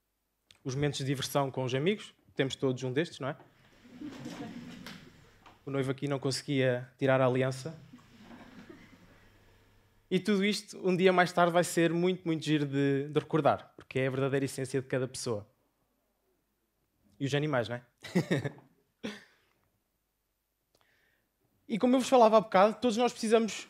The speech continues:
de um motivo para fotografar. Porquê? Porque senão a nossa fotografia vai ser comum. Ah,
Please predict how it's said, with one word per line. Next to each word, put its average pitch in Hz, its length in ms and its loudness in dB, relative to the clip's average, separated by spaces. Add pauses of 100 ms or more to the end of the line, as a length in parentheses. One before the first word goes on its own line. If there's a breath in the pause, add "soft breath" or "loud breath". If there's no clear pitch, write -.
de 185 140 0
um 220 40 2
motivo 208 300 0
para 202 120 2
fotografar. 151 680 0
Porquê? 131 300 2
Porque - 200 -6
senão 226 140 0
a - 20 2
nossa 220 180 2
fotografia 226 380 -2
vai 214 120 2
ser - 160 -4
comum. 202 300 0 (540 soft breath)
Ah, 147 320 10